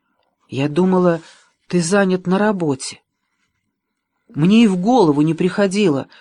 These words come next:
что ты способен на такое". Она расплакалась, и Питеру снова захотелось обнять её и утешить, но вместо этого он поднялся, подошёл к окну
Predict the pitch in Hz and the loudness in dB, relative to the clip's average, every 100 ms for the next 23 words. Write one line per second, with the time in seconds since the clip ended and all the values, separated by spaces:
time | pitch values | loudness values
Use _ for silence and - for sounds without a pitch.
0 | _ - - 147 175 170 - 165 - 185 | _ -16 -6 -4 -4 -6 -6 -4 -4 -2
1 | 196 180 185 208 208 - 175 135 135 _ | -2 -2 -4 -4 -6 -4 -4 -4 -8 _
2 | _ _ _ _ _ _ _ _ _ _ | _ _ _ _ _ _ _ _ _ _
3 | _ _ - - 196 240 233 - 160 147 | _ _ -12 -4 -2 0 -2 -4 -4 -2
4 | 131 131 120 - - - _ - _ 156 | -4 -8 -10 -10 -14 -18 _ -20 _ -6
5 | 170 190 190 185 180 - 202 156 151 156 | -4 -4 -4 -4 -6 -6 -4 -4 -6 -6
6 | 156 - 175 156 - 151 143 160 190 175 | -8 -4 -4 -4 -6 -6 -6 -4 -4 -4
7 | - 135 127 - 170 156 - 151 143 - | -6 -8 -8 -6 -6 -6 -6 -6 -6 -6
8 | - - - _ _ _ _ _ 131 135 | -12 -18 -20 _ _ _ _ _ -8 -2
9 | 151 147 - 151 156 151 139 135 - _ | -2 -2 0 0 0 -4 -4 -6 -8 _
10 | _ - 131 - 135 143 156 185 185 - | _ -10 -10 -6 -6 -4 -2 -2 -4 -8
11 | 175 165 _ _ _ _ - 135 143 165 | -8 -8 _ _ _ _ -8 -6 -4 -4
12 | 160 160 139 147 147 165 175 | -4 -4 -6 -4 -2 -2 -6